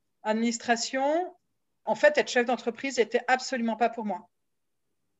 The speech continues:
Et que, bah voilà, ça a été une autre étape pour me connaître mieux. Ça a été aussi une étape pour me connaître mieux très importante parce que j'ai été accompagnée par plusieurs parcours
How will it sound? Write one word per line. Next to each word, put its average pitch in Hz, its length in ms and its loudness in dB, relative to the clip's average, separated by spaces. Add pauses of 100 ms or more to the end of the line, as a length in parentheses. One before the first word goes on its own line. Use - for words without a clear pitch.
(260)
Et 233 140 2
que, 277 320 0
bah 226 160 6
voilà, 226 300 6
ça 254 140 2
a 240 40 8
été 277 240 2
une 277 100 0
autre 359 220 0
étape 277 400 4
pour 269 140 2
me 233 100 4
connaître 240 340 0
mieux. 247 240 -2 (800)
Ça - 140 2
a 247 40 6
été 247 140 2
aussi 285 220 0
une 302 80 0
étape 277 260 2
pour 269 120 -2
me 240 120 0
connaître 240 380 -2
mieux 269 260 2
très 254 240 -2
importante 262 440 -2
parce 226 160 -2
que 240 100 -2
j'ai 233 140 0
été 240 240 -2
accompagnée 247 500 -4
par 233 300 -6
plusieurs 269 400 -2
parcours - 480 -8